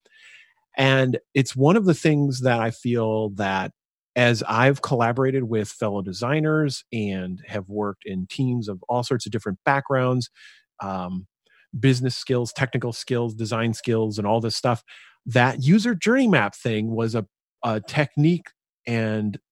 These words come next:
um, a, like, my own adventure that, that in applying these techniques, I'm like, "I think I have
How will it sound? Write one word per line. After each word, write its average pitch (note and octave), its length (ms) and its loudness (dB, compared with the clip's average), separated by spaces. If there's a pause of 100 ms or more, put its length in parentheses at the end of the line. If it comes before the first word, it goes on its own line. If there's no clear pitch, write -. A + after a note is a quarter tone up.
(320)
um, F#2 560 -6
a, C3 60 0
like, B2 260 0
my C#3+ 240 8
own G3 240 10
adventure C#3+ 580 4
that, G#2+ 380 2
that G#2 220 -2
in C3 120 6
applying C#3+ 520 6
these A#2+ 180 4
techniques, G#2 520 0
I'm A2 160 4
like, G2 240 0 (100)
"I A3+ 100 0
think G#2+ 300 -2
I A#2+ 80 2
have A2+ 460 0